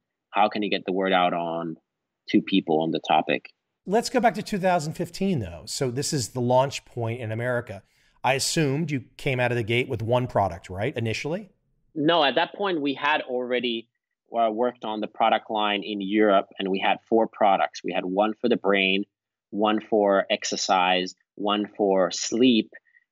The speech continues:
Speaker 1: and then one for skin or travel. The focus was mostly on two, because in, in retail, for example, conventional wisdom says, "Don't have one product, have two, so you have a better shelf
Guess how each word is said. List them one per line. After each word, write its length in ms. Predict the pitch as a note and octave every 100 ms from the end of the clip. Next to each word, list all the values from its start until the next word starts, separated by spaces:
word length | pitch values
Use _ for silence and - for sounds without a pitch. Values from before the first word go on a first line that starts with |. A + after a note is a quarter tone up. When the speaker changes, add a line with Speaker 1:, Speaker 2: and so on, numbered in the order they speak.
| -
Speaker 1:
and 220 | G2 G2+
then 340 | G2+ G2+ G2 F#2+
one 380 | - G2+ G2+ G2+
for 440 | G2 G2+ F#2+ F#2 -
skin 440 | - - G2+ E2+ - - _ _ -
or 120 | E2
travel. 580 | - E2+ C#2 D#2+ C#2 - _ _ _ -
The 80 |
focus 340 | - A#2+ G#2+ G#2+
was 160 | G#2
mostly 340 | A2+ A#2+ - G2+
on 160 | F#2 -
two, 440 | - C3 A2 A#2+ _ _ -
because 220 | G#2+ A2
in, 360 | A2 G#2 F#2+ - -
in 140 | G#2+
retail, 420 | G#2+ A#2+ A#2+ A2
for 140 | - G#2
example, 360 | - G2 G2
conventional 500 | - G2 G2 - G2+
wisdom 320 | F#2+ F2+ G2+
says, 380 | F2 G2+ F#2 F2 -
"Don't 180 | G2+ F#2+
have 160 | F#2 F2
one 160 | F2
product, 340 | - F2+ F2+ -
have 120 | F2+ -
two, 220 | - F#2
so 140 | -
you 80 | F#2
have 120 | F#2
a 40 | F2+
better 320 | G2 F#2 F2+
shelf 300 | - G2+ F2+